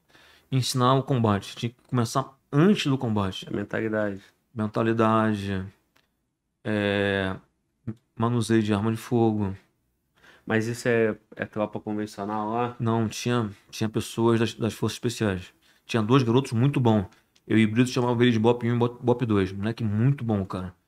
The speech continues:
Speaker 1: Muito bom mesmo. Mas, é, não tinha aquela, é, como dizer, vontade, mas não, não conseguia botar em prática.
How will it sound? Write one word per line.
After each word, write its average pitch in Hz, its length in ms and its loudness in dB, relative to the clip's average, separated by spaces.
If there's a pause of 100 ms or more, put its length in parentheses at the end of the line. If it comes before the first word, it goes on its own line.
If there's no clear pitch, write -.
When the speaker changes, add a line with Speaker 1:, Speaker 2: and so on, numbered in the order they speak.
(200)
Speaker 1:
Muito 123 400 2
bom 123 160 2
mesmo. 110 240 2 (340)
Mas, 120 360 -2 (880)
é, 113 420 2
não 131 240 0
tinha 135 640 2
aquela, 104 540 -4 (1080)
é, 104 380 -6 (960)
como 127 200 -8
dizer, 110 320 -4 (320)
vontade, 143 680 4
mas 123 260 0
não, 151 140 -2
não 139 180 2
conseguia 143 380 0
botar 139 220 0
em 156 60 0
prática. 110 480 -2